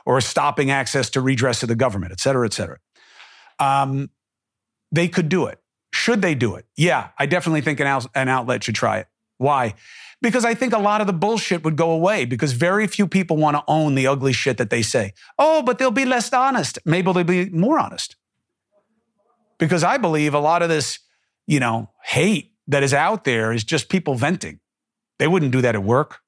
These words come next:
They wouldn't do that with their intimates. They wouldn't do that in places where they could be accountable. But it's a tricky issue legally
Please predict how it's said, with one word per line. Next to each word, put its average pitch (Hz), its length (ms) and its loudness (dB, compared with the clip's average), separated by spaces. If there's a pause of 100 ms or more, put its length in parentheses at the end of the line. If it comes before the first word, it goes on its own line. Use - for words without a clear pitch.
(280)
They 170 120 2
wouldn't 175 260 2
do 135 140 2
that 123 140 2
with 110 100 0
their 113 120 2
intimates. 131 520 0 (200)
They 151 100 2
wouldn't 165 220 2
do 143 120 2
that 139 180 2
in 113 60 -8
places 127 360 -2
where 123 100 2
they 117 100 0
could 113 100 -2
be 113 100 0
accountable. 131 600 -2 (1120)
But 180 140 2
it's 175 80 0
a 180 40 0
tricky 190 360 0
issue 151 200 -2
legally 139 420 -2